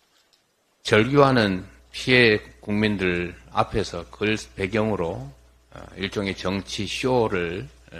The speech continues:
한 점에 대해서는 아무리 변명해도 변명이 되지 않을 것입니다. 이 서천,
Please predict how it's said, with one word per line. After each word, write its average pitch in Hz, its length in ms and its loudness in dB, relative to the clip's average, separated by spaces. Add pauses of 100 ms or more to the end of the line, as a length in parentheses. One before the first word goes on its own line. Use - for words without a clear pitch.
한 101 280 -8
점에 92 240 -4
대해서는 98 540 -8 (1200)
아무리 139 420 4
변명해도 95 840 0 (180)
변명이 95 360 -2
되지 87 480 -8 (180)
않을 104 200 -4
것입니다. 85 500 -8 (2000)
이 123 120 -4
서천, 160 840 4